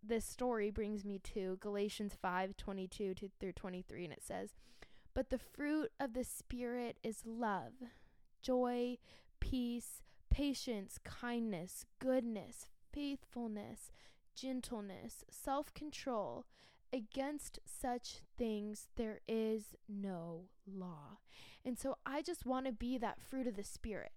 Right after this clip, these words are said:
I wanna be the fruit of the Spirit. I've had so many moments where I've just prayed to God, and I just said, "God, I pray that you just fill me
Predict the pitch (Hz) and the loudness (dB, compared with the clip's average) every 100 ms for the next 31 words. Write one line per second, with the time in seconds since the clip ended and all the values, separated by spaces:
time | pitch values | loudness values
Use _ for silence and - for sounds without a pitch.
0 | - 240 285 311 349 240 - 262 277 233 | -8 4 4 6 4 2 4 6 6 4
1 | 233 240 247 214 214 - 233 208 196 - | 2 2 2 2 -4 -6 -4 -2 -4 -6
2 | - - - 302 330 262 - 262 240 254 | -16 -6 -2 2 2 0 2 4 4 4
3 | 262 254 220 190 202 220 226 - 220 196 | 2 2 4 4 2 0 0 -2 0 2
4 | 220 254 233 - - - 208 214 - - | 2 0 -2 -4 -4 -2 0 0 -4 -2
5 | 214 208 220 220 - 240 240 233 - - | 0 0 0 -2 -2 -2 -2 -4 -6 -14
6 | - 262 277 269 269 240 247 240 - - | 0 4 6 4 4 2 0 0 -4 -8
7 | - 262 254 254 247 226 196 | -2 2 4 4 4 4 0